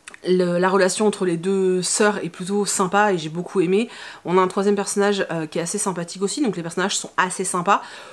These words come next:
Voilà, je, je trouve qu'il manque quelque chose à cette histoire pour vraiment frissonner et pour entrer dans un univers, euh,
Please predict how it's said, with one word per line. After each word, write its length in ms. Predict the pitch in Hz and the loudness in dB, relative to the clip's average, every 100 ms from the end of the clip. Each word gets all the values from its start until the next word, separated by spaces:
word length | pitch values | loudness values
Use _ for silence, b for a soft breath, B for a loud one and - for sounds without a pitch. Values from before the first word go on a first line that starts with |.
| B 190 | B 0
Voilà, 180 | 185 | 2
je, 140 | 165 180 | 2 0
je 160 | 180 180 | -2 -2
trouve 240 | 247 240 | -4 -4
qu'il 160 | - 202 | 2 4
manque 220 | 202 214 | 4 4
quelque 240 | 196 175 | 0 -2
chose 180 | 175 202 | -4 -4
à 60 | 170 | -6
cette 140 | - | -6
histoire 300 | 180 202 208 | -2 0 0
pour 260 | - 214 185 | -4 -6 -4
vraiment 340 | 175 196 208 | 2 4 2
frissonner 560 | - 202 - 180 196 240 B B - | 0 -4 -2 0 0 -2 B B -4
et 100 | 185 | -4
pour 160 | 196 | -2
entrer 220 | 180 165 208 | -2 -2 -2
dans 180 | 180 | -2
un 100 | 175 | 0
univers, 560 | 170 170 170 180 202 190 | 0 0 0 2 0 0
euh, 280 | 160 156 | -2 -4